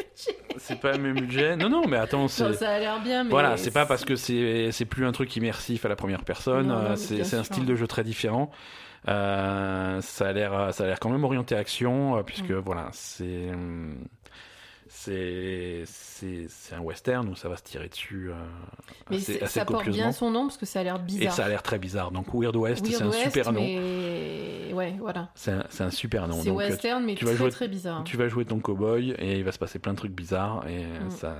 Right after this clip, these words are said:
Speaker 2: ça a l'air
Speaker 1: Et
Speaker 2: très
Speaker 1: c'est,
Speaker 2: fun.
Speaker 1: ça a l'air un petit peu cartoon, euh, quand même,
Speaker 2: Ouais,
Speaker 1: hein,
Speaker 2: ouais, ouais,
Speaker 1: euh,
Speaker 2: ouais, ouais.
Speaker 1: c'est vu de dessus, euh, bref.
Speaker 2: Ouais, ouais. Mais ça, hum, ça rappelle presque un petit peu,
Speaker 1: Euh,
Speaker 2: euh,
Speaker 1: West of Dead.
Speaker 2: West of Dead,
Speaker 1: Mm.
Speaker 2: euh, av-,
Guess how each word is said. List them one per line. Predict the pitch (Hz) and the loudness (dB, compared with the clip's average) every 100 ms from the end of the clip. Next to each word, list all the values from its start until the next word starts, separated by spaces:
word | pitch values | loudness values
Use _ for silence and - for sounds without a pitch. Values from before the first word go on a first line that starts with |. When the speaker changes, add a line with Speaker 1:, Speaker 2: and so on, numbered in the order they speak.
| 71 | -10
Speaker 2:
ça | - - | -8 -6
a | |
l'air | 85 - | -8 -4
Speaker 1:
Et | 190 | -2
Speaker 2:
très | 90 | 0
Speaker 1:
c'est, | |
Speaker 2:
fun. | 87 | 2
Speaker 1:
ça | 202 | 2
a | 202 | 2
l'air | 202 | 0
un | 202 | -2
petit | - | -4
peu | - | -6
cartoon, | 233 226 - - 220 214 | -4 -6 -6 -14 -8 -4
euh, | 196 175 170 | -4 -4 -6
quand | 185 | -4
même, | 175 | 0
Speaker 2:
Ouais, | 98 | 0
Speaker 1:
hein, | 214 226 | 0 -2
Speaker 2:
ouais, | 107 | 0
ouais, | 101 87 - - 196 | 0 -2 -4 -12 -8
Speaker 1:
euh, | |
Speaker 2:
ouais, | 87 | -8
ouais. | 92 _ _ - - | -10 _ _ -20 -18
Speaker 1:
c'est | - 185 | -8 -6
vu | 180 | -6
de | 165 175 | -4 -6
dessus, | 175 - 190 196 196 | -6 -10 -8 -6 -6
euh, | 156 143 147 143 | -8 -10 -10 -12
bref. | 139 - - - 101 | -14 -16 -20 -10 -8
Speaker 2:
Ouais, | |
ouais. | 87 - - _ - - | -8 -10 -18 _ -12 0
Mais | 117 | 0
ça, | 123 165 151 | 4 4 4
hum, | 135 131 123 120 117 113 98 85 71 62 60 | 4 2 2 2 2 2 0 -2 -4 -6 -10
ça | - 107 | -4 -2
rappelle | 101 110 104 | 0 -2 -2
presque | - 156 - | -2 -2 -2
un | 110 | -4
petit | 107 - | -4 -4
peu, | 123 | 0
Speaker 1:
Euh, | 127 117 | 2 4
Speaker 2:
euh, | 107 104 101 98 | 4 4 4 2
Speaker 1:
West | 95 92 | 2 2
of | 85 | 0
Dead. | 160 - 107 | -4 -4 -2
Speaker 2:
West | 110 - 113 | 0 0 0
of | 107 | 2
Dead, | 117 131 131 | 2 2 2
Speaker 1:
Mm. | |
Speaker 2:
euh, | 113 104 101 92 | 2 2 0 0
av-, | 87 | -2